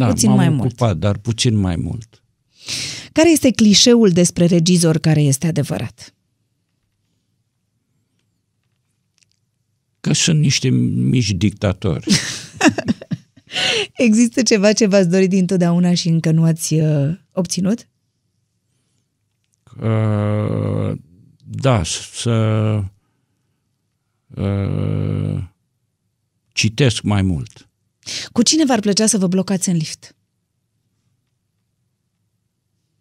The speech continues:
Speaker 1: Cu Andreea Esca. <laughs>
Speaker 2: Care este actorul pe care vi l-ați dorit foarte mult într-un film și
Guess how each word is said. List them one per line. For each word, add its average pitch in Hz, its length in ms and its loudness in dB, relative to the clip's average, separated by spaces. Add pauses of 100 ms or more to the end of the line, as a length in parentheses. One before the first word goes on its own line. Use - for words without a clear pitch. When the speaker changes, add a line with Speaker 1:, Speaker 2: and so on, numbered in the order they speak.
(1160)
Speaker 1:
Cu - 120 -2
Andreea 127 420 4
Esca. 80 500 -4 (720)
<laughs> 480 800 0
Speaker 2:
Care 320 220 4
este 302 220 2
actorul 220 540 4
pe 196 140 0
care 185 220 2
vi 170 120 2
l-ați 165 180 2
dorit 175 300 2
foarte 175 480 2
mult 151 320 0
într-un 143 340 0
film 156 260 2
și 147 280 0